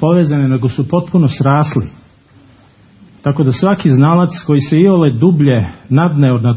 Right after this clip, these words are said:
ponorima srpske istorije, a pogotovo onaj koji je pomnije ispitivao njene duhovne vertikale, to dobro zna. Taj znalac je svakako došao do zaključka koliko je suštinski pogrešno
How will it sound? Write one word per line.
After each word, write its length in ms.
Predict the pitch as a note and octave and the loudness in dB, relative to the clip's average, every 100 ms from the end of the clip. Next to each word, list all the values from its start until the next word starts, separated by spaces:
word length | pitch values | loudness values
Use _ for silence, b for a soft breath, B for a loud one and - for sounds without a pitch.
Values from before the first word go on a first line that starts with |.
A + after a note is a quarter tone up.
| - | 0
ponorima 460 | C#3+ D3+ C#3+ A#2+ | 2 2 2 2
srpske 400 | A2+ C#3+ C#3+ - | 0 -4 -6 -2
istorije, 500 | B2+ E3+ - F3+ D3+ | -2 -2 0 0 2
a 60 | A#2+ | 0
pogotovo 420 | C#3 C3+ E3+ E3 | 0 0 0 0
onaj 260 | D#3 E3 D#3 | 2 2 0
koji 200 | D#3 D#3 | 2 2
je 160 | D3 - | 2 0
pomnije 580 | D#3+ F3 F3 D3 A2+ B B B B - | 2 4 4 2 0 B B B B -4
ispitivao 840 | C3+ - B2 - D3+ D#3+ D#3 C#3 | -2 0 -2 2 2 2 2 2
njene 280 | C#3 D3+ B2 | 4 4 2
duhovne 420 | C#3 C#3+ D3+ C3+ | 0 0 0 0
vertikale, 680 | B2 B2 A#2 B2+ C3 C3 A#2+ | 0 -2 -2 0 2 2 0
to 180 | B2 A2+ | 0 2
dobro 320 | A2+ G#2 G#2 | 2 2 0
zna. 360 | E2+ E2 - - - _ b b b b b b b _ | -2 -4 -10 -18 -20 _ b b b b b b b _
Taj 200 | E3 E3+ | -2 0
znalac 420 | B2+ C#3+ D#3+ D#3 D#3 | 2 2 0 0 -2
je 60 | |
svakako 440 | A#2+ E3+ F3 - B2+ | -2 -2 -2 -2 0
došao 360 | D#3 D#3 E3 | 0 0 0
do 100 | C3 | 0
zaključka 580 | A#2 C3 D#3 G3 - D#3+ | 2 0 0 -2 -2 -4
koliko 340 | D#3+ D3+ E3+ | -2 -2 0
je 80 | F3 | -2
suštinski 600 | - F#3+ F#3+ G#3+ D#3+ D#3+ A#2 | 0 0 2 0 0 -2 -2
pogrešno 640 | E3+ F3 F3+ - C#3+ | 0 0 0 0 0